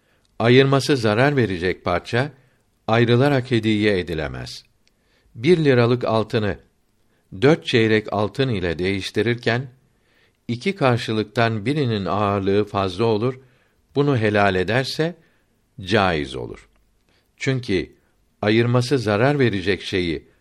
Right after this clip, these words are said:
ayırmadan hediye etmiş olur. Eti daha ağır ete satarak fazlasını hibe etmek ise caiz olmaz. Çünkü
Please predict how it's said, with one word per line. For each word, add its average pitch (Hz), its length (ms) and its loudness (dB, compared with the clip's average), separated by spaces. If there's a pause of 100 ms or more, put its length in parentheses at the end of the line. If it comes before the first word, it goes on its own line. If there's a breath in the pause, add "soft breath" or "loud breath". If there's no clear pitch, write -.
(280 soft breath)
ayırmadan 110 640 2
hediye 76 480 -4
etmiş 69 380 -10
olur. 62 300 -10 (1080)
Eti 170 480 0 (480)
daha 123 460 0
ağır 113 300 2
ete 98 300 0
satarak 101 600 -4 (360)
fazlasını 123 560 0
hibe 110 460 0
etmek 123 360 -4
ise 151 340 -2 (400 soft breath)
caiz 107 480 2
olmaz. 71 580 -8 (920)
Çünkü 131 560 -2